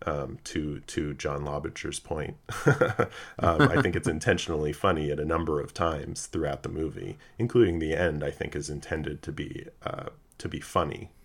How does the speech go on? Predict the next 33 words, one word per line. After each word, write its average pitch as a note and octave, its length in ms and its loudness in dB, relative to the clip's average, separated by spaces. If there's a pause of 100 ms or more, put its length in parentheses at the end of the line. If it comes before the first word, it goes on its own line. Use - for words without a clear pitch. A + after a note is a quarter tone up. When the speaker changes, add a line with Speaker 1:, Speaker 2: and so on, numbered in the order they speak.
(100)
Speaker 1:
Um, - 260 -2 (260)
not A2+ 120 4
necessarily F2 460 4
ha-ha E2+ 380 4
funny, - 400 -8
but - 220 -4 (100)
hmm A#2+ 200 2
funny. - 420 -8 (480)
Um, D2+ 340 -4
and G2+ 120 6
I F#2+ 40 6
think, G2+ 300 2 (400)
uh, D#2+ 360 4 (320)
all B2 260 10
of G#2 100 4
that F2+ 240 8
humor F2 560 4
ultimately E2 640 2
is D#2+ 160 -4
directed F#2+ 560 4
at D#2 200 2
people D2+ 320 -2
in D2 120 -4
pa-, - 260 -6
in D2+ 200 -2
power - 580 -2
in F2 120 -2
a E2+ 80 0
way D#2+ 300 2
that D2 360 -4 (140)
undercuts D#2 600 -2
their C#2+ 180 2
authority. - 680 -4